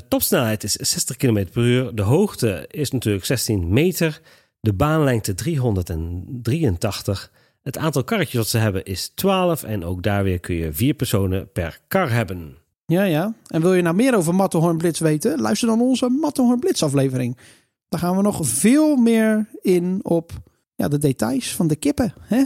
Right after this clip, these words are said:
Speaker 1: Precies, het
Speaker 2: <laughs>
Speaker 1: kippenkasteel, hè?
Speaker 2: Ja, precies. Ja, dan hebben we nog de Zero's, hè, tweeduizend. Wat was daar nieuw? Eh, allereerst was daar Vloeg der Cassandra. Die kennen we natuurlijk allemaal. Eh, met een capaciteit van zevenhonderdzeventig personen per uur. Een rittijd van drieënhalf minuut.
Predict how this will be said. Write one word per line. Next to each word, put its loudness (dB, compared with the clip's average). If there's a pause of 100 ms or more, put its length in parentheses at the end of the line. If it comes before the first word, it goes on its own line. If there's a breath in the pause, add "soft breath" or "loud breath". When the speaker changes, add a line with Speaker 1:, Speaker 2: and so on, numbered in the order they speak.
Speaker 1:
Precies, 2
het 0
Speaker 2:
<laughs> -
Speaker 1:
kippenkasteel, 0
hè? 2
Speaker 2:
Ja, 4
precies. -2 (260)
Ja, -2
dan 0
hebben 2
we 2
nog -4 (100)
de 4
Zero's, 2
hè, 0
tweeduizend. 2
Wat -2
was 0
daar 4
nieuw? 2
Eh, -2
allereerst 2
was -4
daar -2
Vloeg 2
der 2
Cassandra. 0 (220)
Die -20
kennen 2
we -2
natuurlijk 0
allemaal. 0 (420 soft breath)
Eh, 0
met 0
een -4
capaciteit -2
van 0
zevenhonderdzeventig 0
personen -2
per 2
uur. 0
Een -2
rittijd -2
van -2
drieënhalf 2
minuut. 0